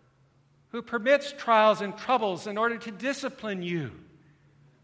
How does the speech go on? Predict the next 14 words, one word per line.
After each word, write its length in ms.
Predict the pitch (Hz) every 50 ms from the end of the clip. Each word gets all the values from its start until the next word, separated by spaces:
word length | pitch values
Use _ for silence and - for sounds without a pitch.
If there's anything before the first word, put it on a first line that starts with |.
| _ _ _
so 320 | - - - - 180 175 165
that 440 | 147 175 165 151 139 - - - 185
you 260 | 208 226 233 226 226
will 240 | 214 208 208 202 196
put 460 | 202 - - 196 196 196 - - -
the 100 | 196 175
cross 760 | - - - - - 175 165 143 127 107 95 95 95 - -
above 460 | 143 123 127 151 156 151 147 139 - - -
all 300 | 160 185 208 214 220 214
concepts 720 | 214 - - 190 180 180 170 - - 170 165 156 - - -
you 120 | 170 160
have 380 | 123 120 135 131 127 120 123 135
about 480 | 113 104 120 117 120 - _ _ _
God. 140 | - - -